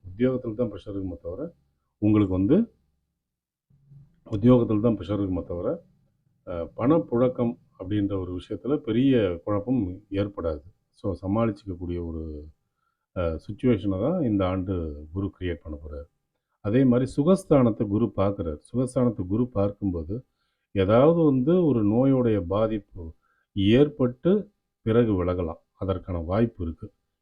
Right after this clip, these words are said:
என்ன காரணம்னா, ஏழுல கண்டக சனியா சனி வேற இருக்காரு. அப்ப சனி உங்க ராசியை பார்க்குறாரு. பத்தாம் பார்வையா அந்த சுகஸ்தானத்தையும் பார்க்குறாரு. அது ரொம்ப முக்கியமானது.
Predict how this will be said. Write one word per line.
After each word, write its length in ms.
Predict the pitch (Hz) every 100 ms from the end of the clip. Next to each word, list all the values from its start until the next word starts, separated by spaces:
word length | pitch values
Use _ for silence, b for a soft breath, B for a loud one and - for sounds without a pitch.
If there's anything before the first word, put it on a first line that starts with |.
| -
என்ன 240 | 98 123
காரணம்னா, 580 | - 98 101 87 95 147 110
ஏழுல 400 | 98 127 123 107
கண்டக 460 | 87 101 123 104 95
சனியா 280 | 87 101 120
சனி 320 | - 98 110
வேற 200 | 98 87
இருக்காரு. 300 | 76 76 - _ _ _
அப்ப 180 | 80 -
சனி 280 | - 107
உங்க 180 | 120 101
ராசியை 420 | 85 87 - 98 85
பார்க்குறாரு. 500 | 82 80 80 87 165 _ _ _ _ _
பத்தாம் 440 | - - 139 143 127
பார்வையா 500 | 107 95 92 110 139
அந்த 260 | 110 87 -
சுகஸ்தானத்தையும் 840 | 101 110 - 95 110 123 117 101 92
பார்க்குறாரு. 380 | 80 78 71 - _ _ _ _
அது 140 | 85
ரொம்ப 200 | 82 87
முக்கியமானது. 680 | 85 78 92 82 76 69 82